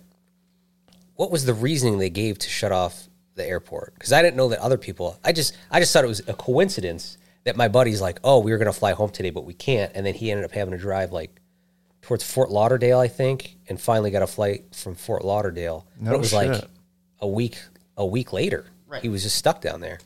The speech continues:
Speaker 2: What the
Speaker 3: They
Speaker 2: fuck?
Speaker 3: gave no reason for closing the airspace because it was just a group of kids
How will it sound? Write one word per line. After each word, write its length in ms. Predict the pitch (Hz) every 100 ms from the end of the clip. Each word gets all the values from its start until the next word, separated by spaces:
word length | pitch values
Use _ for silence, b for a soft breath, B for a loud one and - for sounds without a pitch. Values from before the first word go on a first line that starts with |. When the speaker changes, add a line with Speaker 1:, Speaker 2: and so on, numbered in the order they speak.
| -
Speaker 2:
What 180 | 147 -
the 100 | - -
Speaker 3:
They 100 | - 139
Speaker 2:
fuck? 60 |
Speaker 3:
gave 280 | 170 180 165
no 260 | 160 170 165
reason 440 | 147 175 165 131 127
for 100 | 143
closing 420 | 170 147 143 143
the 80 | 135
airspace 500 | 135 - 104 - _ _
because 260 | _ 165 165
it 160 | -
was 260 | 175 175 170
just 460 | 151 156 156 - - -
a 100 | 147
group 300 | 156 160 185
of 140 | 160
kids 460 | - 240 160 175